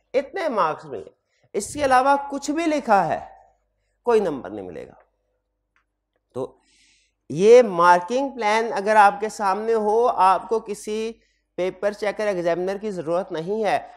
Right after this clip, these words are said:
आप खुद अपने आप को मार्क, अपना चेक कर सकते हैं आंसर और मार्क्स दे सकते हैं। तो इसीलिए मार्किंग प्लान भी आपको पढ़ना चाहिए, देखना चाहिए, इससे आहिस्ता आहिस्ता आपको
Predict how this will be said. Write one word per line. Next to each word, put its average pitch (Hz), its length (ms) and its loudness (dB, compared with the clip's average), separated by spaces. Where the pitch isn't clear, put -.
आप 175 320 4
खुद 254 220 0
अपने 226 240 -2
आप 202 200 0
को 214 80 -2
मार्क, 165 320 -2
अपना 175 280 -2
चेक 175 420 -8
कर 156 100 -6
सकते - 300 -14
हैं 123 80 -6
आंसर 107 260 -12
और 139 80 -12
मार्क्स 127 300 -4
दे 113 120 -8
सकते - 320 -20
हैं। - 180 -20
तो 139 60 -8
इसीलिए 202 280 -2
मार्किंग 190 480 0
प्लान 185 240 -2
भी 165 220 -2
आपको 240 340 4
पढ़ना 165 300 -2
चाहिए, 165 300 -4
देखना 147 340 -2
चाहिए, 165 320 -2
इससे 226 340 -4
आहिस्ता 208 420 6
आहिस्ता 226 400 0
आपको 202 640 -2